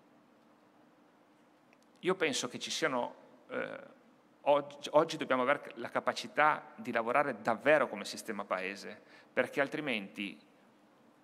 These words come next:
perdiamo un treno che passa oggi che non passerà più.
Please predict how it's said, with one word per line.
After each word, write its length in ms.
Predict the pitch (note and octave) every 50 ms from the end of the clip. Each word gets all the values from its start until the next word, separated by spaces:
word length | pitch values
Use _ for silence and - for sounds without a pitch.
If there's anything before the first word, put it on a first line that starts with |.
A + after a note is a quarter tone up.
| _ - - _
perdiamo 920 | - C#3 B2+ B2 A#2 B2+ C3 C#3 D3+ D#3 D#3 D#3 D3+ D3 - - - - - - - - - _ _ _ _ _ _ _ _ _ _ _ _ _ _ _ _
un 200 | - C#3 B2+ A#2+
treno 340 | - D3 D3 D#3+ E3 D#3+ D3+
che 100 | - C3+
passa 380 | B2+ - C3 B2+ - - B2+ A#2+
oggi 220 | C#3 C#3+ C#3+ D3+
che 100 | - C3
non 120 | A2 A2 A2
passerà 340 | G#2+ A2 - - - -
più. 220 | - - - D2+